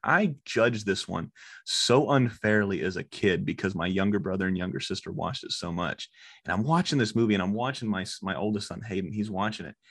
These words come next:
and he fell in love with these dinosaurs. And then through him,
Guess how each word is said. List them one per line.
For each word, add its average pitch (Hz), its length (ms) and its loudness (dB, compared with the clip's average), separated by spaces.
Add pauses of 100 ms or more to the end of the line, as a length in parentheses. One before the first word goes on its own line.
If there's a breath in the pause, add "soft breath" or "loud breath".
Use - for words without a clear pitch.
(260 soft breath)
and 98 100 0
he 98 60 2
fell 139 320 2
in 110 100 0
love 104 180 0
with 95 120 -8
these - 160 -10
dinosaurs. - 680 -4 (340 soft breath)
And 107 120 4
then 101 140 4
through 127 260 6
him, 110 460 -2